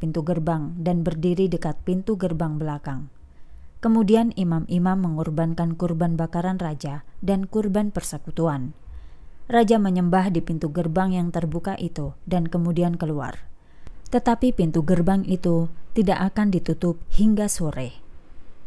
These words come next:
Pada hari Sabat dan bulan baru, orang biasa juga menyembah Tuhan pada pintu gerbang itu.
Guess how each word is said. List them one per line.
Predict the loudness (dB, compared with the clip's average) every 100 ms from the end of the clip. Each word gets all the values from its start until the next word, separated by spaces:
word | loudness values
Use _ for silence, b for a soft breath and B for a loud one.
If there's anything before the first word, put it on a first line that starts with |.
| -10 -12 -14 -18 -18 -18 -12 0
Pada | 2 4 2
hari | 2 2
Sabat | 2 2 2
dan | 2 0 2
bulan | 2 2 2
baru, | 0 -2 -2 b b b 0
orang | 2 4 4
biasa | 4 4 2 2
juga | 2 2
menyembah | 2 2 2 4 4 4
Tuhan | 4 4 6
pada | 6 6 4
pintu | 2 4 6
gerbang | 6 6 6 6
itu. | 4 2 -2 -2